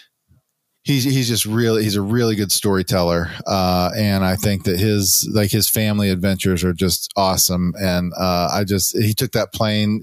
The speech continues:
that Cherokee six, and turned it into, like, a freaking awesome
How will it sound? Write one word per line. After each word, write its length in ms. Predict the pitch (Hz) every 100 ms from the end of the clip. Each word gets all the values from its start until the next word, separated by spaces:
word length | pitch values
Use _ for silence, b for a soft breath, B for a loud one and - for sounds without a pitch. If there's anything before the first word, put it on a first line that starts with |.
| 127
that 180 | 107 101
Cherokee 400 | - 110 101 110
six, 360 | - 110 98 -
and 120 | 95
turned 240 | 107 98
it 80 | 92 95
into, 220 | 90 95
like, 220 | 92 90
a 180 | 90 90 _ _ -
freaking 380 | - 110 101 92
awesome 560 | 92 90 - 90 90